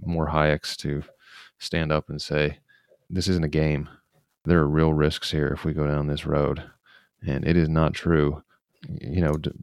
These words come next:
that democracy is the natural state for human beings and that the arc of history is heading towards more and more freedom. It's, the arc of history is heading towards nowhere in particular,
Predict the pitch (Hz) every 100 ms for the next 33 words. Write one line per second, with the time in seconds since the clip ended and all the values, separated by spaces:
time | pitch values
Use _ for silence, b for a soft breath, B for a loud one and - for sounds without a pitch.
0 | 85 92 - 82 78 82 - - 80 78
1 | - _ b _ - 87 76 78 - -
2 | 87 76 76 - 78 - 85 - 78 82
3 | 76 73 80 78 76 76 67 69 - -
4 | B B B - - 80 - 78 82 -
5 | 82 73 73 80 80 78 76 76 76 71
6 | 76 73 73 73 73 73 78 76 69 -
7 | - - - B B B 82 101 80 95
8 | - 85 80 87 85 82 78 82 78 78
9 | 82 80 80 78 - 85 - 64 78